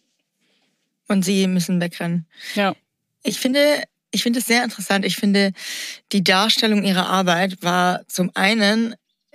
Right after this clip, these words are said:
Speaker 1: recht realistisch, dahingehend, dass es eben oft eher langweiliger ist.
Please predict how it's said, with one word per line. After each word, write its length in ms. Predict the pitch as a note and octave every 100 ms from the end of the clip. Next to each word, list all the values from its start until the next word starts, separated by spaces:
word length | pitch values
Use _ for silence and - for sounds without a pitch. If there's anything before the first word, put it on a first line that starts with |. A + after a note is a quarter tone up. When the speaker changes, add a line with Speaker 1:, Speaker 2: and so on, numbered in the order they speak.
| - -
Speaker 1:
recht 320 | G#3 G#3 -
realistisch, 920 | G#3 F#3+ F3 F3+ F3+ C4 C#4+ D4+ - - _ _ _
dahingehend, 760 | - F#3 F#3 F#3+ F#3+ F3+ F3+ F3
dass 160 | E3+
es 120 | E3+
eben 420 | - E3+ E3+ E3+ -
oft 420 | - E3 - - - _ _
eher 260 | - F3+ F3
langweiliger 1300 | E3+ F#3 F#3 A3+ C#4+ C#4+ C4 C#4 D4 C4+ C4 C4+ C#4
ist. 380 | C#4 - -